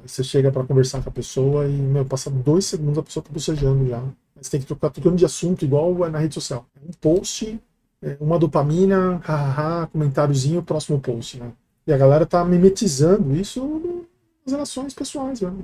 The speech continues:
Então, é, o futuro é complicado, cara. As I As não estão aí à toa. Eu acho que elas vão nos ajudar a voltar, às co-,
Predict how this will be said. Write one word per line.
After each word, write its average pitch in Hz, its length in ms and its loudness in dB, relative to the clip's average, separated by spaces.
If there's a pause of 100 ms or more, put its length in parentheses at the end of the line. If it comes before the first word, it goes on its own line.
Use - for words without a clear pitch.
(200)
Então, 214 240 -10
é, 285 120 -6
o 294 80 -6
futuro 262 380 2
é 302 60 -2
complicado, 294 640 -2
cara. 107 340 -8 (440)
As 147 120 -4
I 180 80 8
As 180 240 0
não 214 160 0
estão 247 320 -6
aí 208 180 -2
à 262 60 -6
toa. 190 460 4
Eu 113 80 -10
acho 131 120 -12
que - 60 -8
elas - 200 -8
vão 165 200 2
nos 214 400 -4
ajudar 220 540 2
a 247 40 0
voltar, 220 400 -2
às 233 120 -8
co-, 196 240 -6